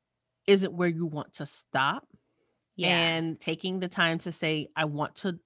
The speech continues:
Speaker 1: to, to do better." So there are things that I need to learn. I need to be willing to listen, because I think a huge part of that is to not talk, to ask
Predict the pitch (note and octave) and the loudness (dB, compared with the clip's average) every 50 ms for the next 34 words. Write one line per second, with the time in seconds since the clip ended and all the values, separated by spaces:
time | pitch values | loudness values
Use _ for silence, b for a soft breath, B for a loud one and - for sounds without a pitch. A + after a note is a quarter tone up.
0 | _ - - F#3+ F3 F3+ - - A3+ G3+ C4+ E4 F#4+ F#4 - - - - - - | _ -6 -4 -4 -4 -2 -2 -2 0 2 4 4 4 4 2 0 -2 -2 -6 -6
1 | A3 - - - F3+ F3+ F3 F3+ F#3 F#3 F3+ F3+ - F#3+ F3 F#3+ G3+ - G3+ F#3 | -8 -6 -2 0 0 2 2 2 2 2 2 2 0 -2 -2 -2 -2 -2 -2 0
2 | F3+ F#3 F3+ F3 E3+ - - B3 A3+ F3 C3 B2+ B2+ C#3 F3+ - B B B B | 0 0 0 -2 -4 -4 -4 -2 -2 0 0 0 -2 -4 -6 -8 B B B B
3 | B B G3+ G#3 G3+ F#3+ G3 G#3+ F#3+ G#3+ G3+ F3 G3 F#3 F#3+ F3+ E3 - D#3+ C#3+ | B B 6 8 8 8 6 2 2 2 4 4 4 4 4 0 -2 -2 -2 -2
4 | D3+ D3+ D3 - - G#3 A3+ C4+ C#4+ - _ - D#3+ G3 F3 D#3+ D#3 D#3 - F3 | -2 -2 -4 -4 -6 -6 -6 -6 -10 -8 _ -6 -4 -2 -2 -2 -4 -2 -4 -6
5 | D#3 D#3+ D3+ D3 - E3 D#3+ D#3 - - D3+ D3+ D#3 E3+ F#3 G3 G#3+ A#3 - F#3+ | -4 -4 -6 -6 -4 -6 -6 -6 -2 0 0 0 0 0 2 2 2 2 0 -4
6 | E3 D#3+ - b b b b b b b _ _ - F#3+ E3+ D#3 D3+ E3 E3 F3 | -6 -6 -8 b b b b b b b _ _ -2 0 0 2 2 2 2 2
7 | - _ - - - D3 C#3+ - - - - - G3+ - - E3 E3 G3 - - | 0 _ -6 -4 -2 0 0 -2 -2 -8 -8 -8 -6 0 2 2 2 2 0 -8
8 | - | -20